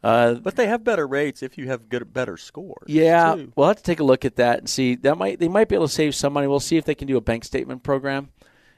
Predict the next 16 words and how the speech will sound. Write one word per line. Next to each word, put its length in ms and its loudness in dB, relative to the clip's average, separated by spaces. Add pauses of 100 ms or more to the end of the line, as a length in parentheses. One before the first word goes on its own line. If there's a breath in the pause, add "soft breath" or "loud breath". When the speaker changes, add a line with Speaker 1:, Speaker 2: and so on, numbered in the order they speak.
(120)
Speaker 1:
And 340 0
if 120 -6
they 140 2
have 180 2
equity 320 -2
in 60 -4
their 100 -2
house, 500 -2 (420 soft breath)
if 140 -2
Speaker 2:
Mm-hmm. 100 -8
Speaker 1:
their, 840 4 (220)
uh, 320 -10
credit 240 0
score 200 0
is 80 -2
great, 360 0